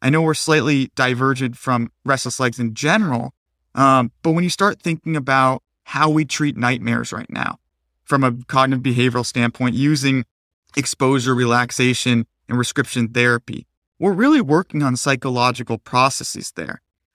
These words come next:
And so perhaps there is something similar to, um, restless legs, where it becomes, for some, not all, 'cause I'm sure that some, many who experience restless legs don't have the trauma linked to it.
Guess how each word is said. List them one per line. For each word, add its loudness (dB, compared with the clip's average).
And 0
so 0
perhaps -2
there 4
is 2
something -2
similar 0
to, 0
um, 4
restless -2
legs, 0
where 0
it -8
becomes, 2
for -2
some, 0
not 2
all, 2
'cause -6
I'm 0
sure 0
that 0
some, -2
many 0
who -2
experience -2
restless -4
legs 0
don't -2
have 0
the -4
trauma 2
linked -2
to -4
it. -6